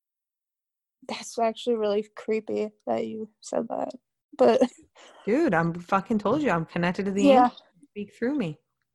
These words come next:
Speaker 1: Yeah, um, so before the guy that I was in love with died, our last conversation was angry.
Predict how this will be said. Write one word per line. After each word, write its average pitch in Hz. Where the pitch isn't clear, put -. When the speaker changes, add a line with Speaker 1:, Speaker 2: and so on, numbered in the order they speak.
Speaker 1:
Yeah, 247
um, 233
so 240
before 233
the 226
guy 214
that 208
I 208
was 202
in 214
love 208
with 226
died, 233
our 226
last 220
conversation 208
was 190
angry. 196